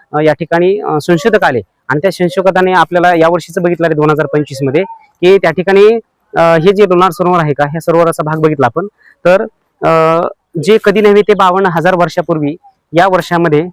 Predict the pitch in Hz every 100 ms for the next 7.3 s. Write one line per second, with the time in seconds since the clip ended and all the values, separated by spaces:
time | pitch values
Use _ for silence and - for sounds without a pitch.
0 | _ _ _ 147 160 180 170 160 165 -
1 | 151 151 147 - 156 175 147 151 151 -
2 | 175 175 214 151 107 _ _ _ _ 175
3 | 170 160 185 185 165 160 156 170 131 160
4 | 160 147 170 151 151 151 147 151 147 165
5 | 170 _ _ - 143 160 - 135 131 143
6 | 151 - 156 156 143 147 139 151 143 156
7 | 147 156